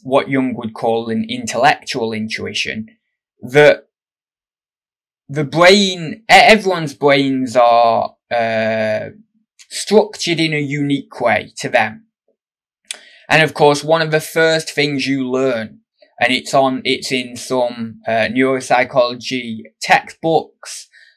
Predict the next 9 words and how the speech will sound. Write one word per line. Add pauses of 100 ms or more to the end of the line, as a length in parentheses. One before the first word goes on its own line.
(180)
uh,
neuropsychology
books, (340)
beginners
books
and
things
like
that.